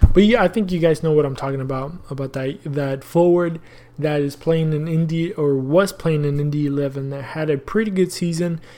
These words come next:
in Indy Eleven, and we had acquired him for, like, a very, very cheap. Um, I don't think we saw any, um, official news on him. I really don't know his name, honestly,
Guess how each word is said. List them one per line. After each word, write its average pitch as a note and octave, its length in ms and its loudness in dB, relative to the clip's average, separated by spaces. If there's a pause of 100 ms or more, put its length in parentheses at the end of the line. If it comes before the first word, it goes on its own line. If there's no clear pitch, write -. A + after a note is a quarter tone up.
(160)
in D3+ 80 0
Indy E3 300 0
Eleven, D3 420 -2 (120)
and C3+ 540 -4
we D3+ 140 0
had C#3+ 180 -2
acquired C#3 480 -4
him C3+ 200 -6
for, C#3+ 220 -8
like, B2+ 260 -10
a D3+ 40 -8
very, C#3 380 -2
very C3+ 320 -2
cheap. G#3+ 340 -4 (680)
Um, C3 640 -8 (420)
I C#3 80 -6
don't F#3 200 -2
think G3 300 -6
we D#3+ 160 -2
saw D#3 460 -4 (140)
any, D#3 540 0
um, A#2+ 680 -6 (380)
official F#3+ 500 0
news G#3 560 -2 (960)
on F3 200 0
him. A#3+ 400 0 (1500)
I B2+ 80 -4
really C#3 320 -2
don't B2+ 200 -4
know B2 120 -4
his A#2 160 -6
name, B2+ 260 -6
honestly, A#2+ 480 -10